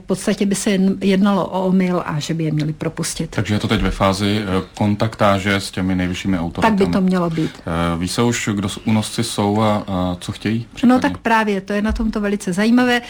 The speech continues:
Speaker 1: Takže jsou to lidé ze západního Iráku, jsou to sunité, eh, jsou to lidé, kteří, eh, způsobem násilným takto protestují proti tomu, co vnímají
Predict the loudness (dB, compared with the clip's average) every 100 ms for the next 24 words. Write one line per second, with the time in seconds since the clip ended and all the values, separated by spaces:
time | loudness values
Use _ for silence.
0 | -12 -4 -2 2 2 2 0 0 2 0
1 | 0 -4 -6 -12 -8 0 4 4 2 2
2 | 2 2 0 0 0 -2 -4 0 0 2
3 | 0 -2 -2 0 2 0 -2 -6 -8 -12
4 | -10 -2 0 2 2 4 4 4 2 2
5 | 2 0 -4 -4 -4 0 0 2 2 2
6 | 0 0 -4 -6 -6 -2 -2 2 2 2
7 | 4 4 2 2 4 4 2 -2 0 2
8 | 2 2 2 2 0 -6 _ -2 -2 -2
9 | 0 0 0 0 0 2 -2 0 -2 0
10 | -2 -2 0 0 0 0 4 4 6 4
11 | 2 2 0